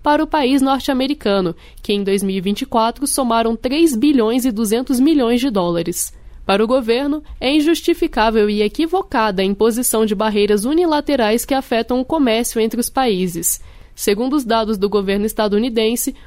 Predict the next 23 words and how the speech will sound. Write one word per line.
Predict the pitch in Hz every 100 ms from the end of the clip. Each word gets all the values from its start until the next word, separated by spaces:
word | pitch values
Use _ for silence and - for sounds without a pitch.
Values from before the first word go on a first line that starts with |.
| -
os | 247
Estados | 277 294 285 302
Unidos | 294 262 254 247
mantêm | 233 247 247 240
um |
superávit | 247 302 294 233 220 214 -
comercial | - 285 311 302 - 226
de | 220 208
longa | 220 339 339
data | 240 240 240
com | -
o | 226
Brasil, | 220 233 190 175 175 - -
que | -
foi | 214 202
de | 196 202
sete | - 240 -
bilhões | 220 311 277 269
de | 285
dólares | 220 202 220 220 202
no | 214
último | 226 - 277 294
ano. | 190 170 170